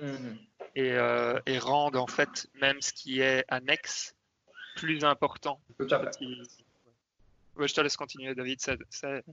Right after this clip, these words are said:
Speaker 2: je suis
Speaker 1: Non, mais c'est, c'est,
Speaker 2: complètement
Speaker 1: tu as bien
Speaker 2: d'accord avec
Speaker 1: compris
Speaker 2: toi.
Speaker 1: ce que je voulais dire, mais c'est, c'est que je trouve que parfois les jeux, à part te donner des,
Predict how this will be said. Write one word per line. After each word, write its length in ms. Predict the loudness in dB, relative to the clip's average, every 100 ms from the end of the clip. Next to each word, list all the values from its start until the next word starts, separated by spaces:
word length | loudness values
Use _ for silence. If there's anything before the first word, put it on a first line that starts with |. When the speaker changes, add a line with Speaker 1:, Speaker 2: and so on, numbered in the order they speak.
| _ -10
Speaker 2:
je 80 |
suis 160 | -4 4
Speaker 1:
Non, 100 | 4 4
mais 80 |
c'est, 340 | 4 4 4 2
c'est, 140 | 2
Speaker 2:
complètement 260 | 2 2 2
Speaker 1:
tu 80 | 4
as 40 |
bien 80 | 6
Speaker 2:
d'accord 120 | 4
avec 120 | 2
Speaker 1:
compris 180 | -2 -6
Speaker 2:
toi. 80 | -8 -6
Speaker 1:
ce 60 |
que 40 | -4
je 100 | 6
voulais 200 | 6 6
dire, 260 | -2 -6 -8
mais 140 | -10
c'est, 500 | -4 -2 0 -2 -6 -18 _ _ _ _ _
c'est 300 | -2 0 2
que 300 | 4 4 4
je 100 | -2
trouve 300 | -6 -6 -6
que 80 | -4
parfois 340 | -2 0 2
les 160 | 2 2
jeux, 460 | 2 2 2 0 -4
à 100 | -4
part 300 | -4 -6 -10
te 80 | -8
donner 300 | -8 -6 -6
des, 340 | -4 -4